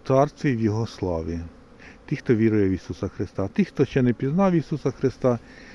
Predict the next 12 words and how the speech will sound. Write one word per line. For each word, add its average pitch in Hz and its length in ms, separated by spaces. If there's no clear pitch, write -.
бажаю, 120 600
щоб 107 240
вони 104 400
пізнали, 156 540
щоб - 220
вони 104 300
народилися 117 800
згори, 135 380
як 107 340
і 98 200
казав 117 420
Никодим, 107 540